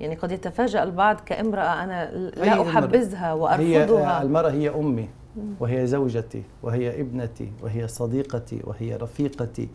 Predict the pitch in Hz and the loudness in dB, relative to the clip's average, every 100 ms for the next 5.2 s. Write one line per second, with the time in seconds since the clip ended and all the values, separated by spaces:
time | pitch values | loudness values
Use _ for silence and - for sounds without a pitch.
0 | - - - - - 196 202 156 156 127 | -16 -20 -20 -10 0 0 0 -2 -2 0
1 | 147 147 120 - 117 - 120 - 110 170 | 0 -2 -8 -8 -6 -4 -6 -8 0 4
2 | - 156 170 170 160 160 147 156 175 147 | 6 6 6 6 6 4 4 6 4 2
3 | - 143 135 139 135 131 - 127 120 135 | -2 -2 0 0 2 2 0 -2 0 0
4 | 160 - - - - - - 143 - 131 | -2 -6 -18 -20 -20 -10 -2 -2 -2 -2
5 | 156 147 | -2 -2